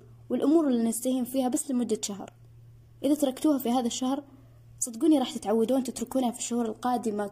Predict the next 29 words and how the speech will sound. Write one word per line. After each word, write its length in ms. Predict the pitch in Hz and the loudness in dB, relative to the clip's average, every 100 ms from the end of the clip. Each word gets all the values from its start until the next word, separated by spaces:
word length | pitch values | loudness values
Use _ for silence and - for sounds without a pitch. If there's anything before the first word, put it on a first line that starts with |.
| - | -2
كلها 340 | 294 269 233 | 0 2 0
بإذن 320 | 196 202 196 | -2 -4 -4
الله. 200 | 190 208 - - - | -6 -6 -12 -20 -2
على 160 | 233 320 | 4 8
العموم، 420 | 294 226 262 - - - | 8 6 0 -6 -6 0
منظور 300 | 254 339 320 | 4 6 6
الحرية 400 | 247 262 262 262 | 2 2 4 4
بأنها 420 | - 254 247 220 | 2 2 2 2
مثل 300 | 226 240 214 | 0 0 0
حياة 280 | - 220 233 | 2 0 0
الأجانب 500 | 226 - 233 233 202 | -4 0 2 2 0
والكفار 460 | 208 208 - 247 262 | -2 -2 -4 -2 -2
خاطئ 420 | - 240 233 220 | -2 -6 -4 -4
جدًا. 360 | 196 185 208 240 - - | -4 -8 -8 -10 -12 -2
الآن 320 | 262 294 320 | 2 6 8
ما 80 | 294 | 10
منظور 340 | 320 247 220 208 | 8 8 4 2
الحرية 400 | 202 226 214 202 | 0 0 2 2
من 140 | 196 | 0
وجهة 240 | 208 208 - | 0 -4 -4
نظركم؟ 440 | 214 202 - - - - _ | -4 -2 -6 -8 -10 -10 _
كل 140 | - 302 | 0 2
شخص 320 | 285 - - | 0 -2 -4
يقول 240 | 214 254 | 2 2
للحرية 540 | 233 214 - 214 247 233 | 2 0 -2 2 2 2
بمنظوره 520 | 214 208 202 226 233 | 0 0 0 0 0
الخاص 500 | 196 - 214 240 - | -4 -4 -4 -2 -4
في 60 | |
التعليقات. 640 | - 220 214 214 - 208 | -8 -6 -6 -6 -8 -12